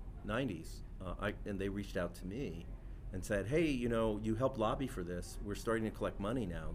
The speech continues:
The law took effect February one of ninety-six. We've actually got money in escrow. We're gonna be building this organization. Do you know anybody who might be interested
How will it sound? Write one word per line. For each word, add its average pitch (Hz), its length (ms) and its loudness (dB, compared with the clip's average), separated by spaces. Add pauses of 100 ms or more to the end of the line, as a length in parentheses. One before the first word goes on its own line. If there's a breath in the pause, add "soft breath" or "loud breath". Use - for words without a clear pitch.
(140)
The 95 80 0
law 98 200 0
took 107 220 -4
effect 95 380 4
February 92 560 0 (160)
one 92 160 -4
of 85 140 -2
ninety-six. 85 720 -6 (800 loud breath)
We've 110 180 4
actually 110 260 4
got 110 120 2
money 110 200 4
in 90 60 2
escrow. 92 480 0 (720)
We're 104 200 2
gonna 110 160 4
be 101 280 -2 (160)
building 95 360 0
this 92 160 -4
organization. 92 720 -2 (800 loud breath)
Do - 100 2
you 117 60 6
know 131 140 4
anybody 104 360 4
who 113 120 0
might 92 320 0
be 117 140 0
interested 107 440 -2